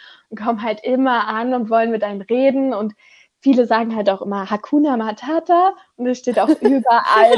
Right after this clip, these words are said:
Speaker 1: drauf, überall. Die wissen genau, die Touristen, die kennen das und so. Und, <laughs> ja. Und wir haben direkt am Anfang in der Sprachschule gelernt, das Wort, das könnt ihr euch, ähm, nee, das stimmt nicht. Also,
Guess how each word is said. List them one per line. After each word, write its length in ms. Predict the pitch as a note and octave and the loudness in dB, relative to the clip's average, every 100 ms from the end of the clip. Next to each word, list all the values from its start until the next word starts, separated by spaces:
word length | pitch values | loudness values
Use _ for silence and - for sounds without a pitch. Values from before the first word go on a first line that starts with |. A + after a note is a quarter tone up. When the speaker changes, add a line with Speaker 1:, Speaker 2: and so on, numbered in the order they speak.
| F#4+ G#4 | 2 4
Speaker 1:
drauf, 400 | A#3 B3+ B3+ - | 6 6 4 -2
überall. 500 | C#4 B3+ A3+ A3 A3 - - - | -2 2 4 4 2 -6 -10 -4
Die 100 | B3+ | 0
wissen 300 | D#4+ C#4 C#4+ | 0 2 2
genau, 340 | B3 B3 B3 | 2 4 4
die 240 | B3+ A#3+ A3+ | 4 0 -2
Touristen, 560 | C4+ A#3 F4 F4+ D#4+ | -2 0 0 2 2
die 120 | C#4+ A3 | 2 2
kennen 340 | C4+ B3 C#4+ | 0 0 0
das 360 | F#4+ G4+ E4+ - | 0 -2 -6 -4
und 220 | E4 - | -2 -2
so. 260 | A#3+ E4 - - - - _ F#4+ - | 0 -2 -2 -16 -20 -20 _ -6 -2
Und, 220 | A3+ A#3 F#4 - G#4 - A4 - F#4+ G4 - | 0 0 -2 -2 -4 -4 -4 -4 -2 -2 -2
<laughs> 60 | |
ja. 240 | - A4+ - C#5 - - - | -2 -2 0 -2 -6 -16 -6
Und 100 | A#3 | 0
wir 160 | C4+ | 4
haben 240 | D#4 C#4 - _ - - - - | 4 2 -2 _ -20 -20 -12 -2
direkt 320 | A#3+ B3 - | 2 2 2
am 120 | B3 | 0
Anfang 340 | G#3 C4+ D4+ D4 | 0 -2 -2 -2
in 80 | A#3 | -2
der 100 | A3+ | -6
Sprachschule 560 | - G#3 A#3 A3+ A3 | -2 -4 -2 -6 -6
gelernt, 480 | G#3+ G#3+ G3+ G#3+ A3+ _ _ _ | -4 -2 -2 -4 -10 _ _ _
das 280 | - A3+ - | -14 -14 -4
Wort, 300 | G#3 G#3+ G#3+ | 2 2 0
das 120 | G#3+ | -6
könnt 200 | A#3+ G#3+ | -8 -6
ihr 80 | G3+ | -6
euch, 420 | F#3 G#3+ - - - | -6 -8 -12 -20 -10
ähm, 440 | G3+ F#3+ F#3+ F#3 - | -8 -6 -8 -10 -12
nee, 200 | G3+ G3+ | -8 -6
das 200 | G3+ G3 | -6 -8
stimmt 280 | - A3 A3+ | -4 -4 -4
nicht. 400 | A#3 C4+ D4 - | -4 -4 -6 -6
Also, 340 | G3 G3+ G3+ | -4 0 0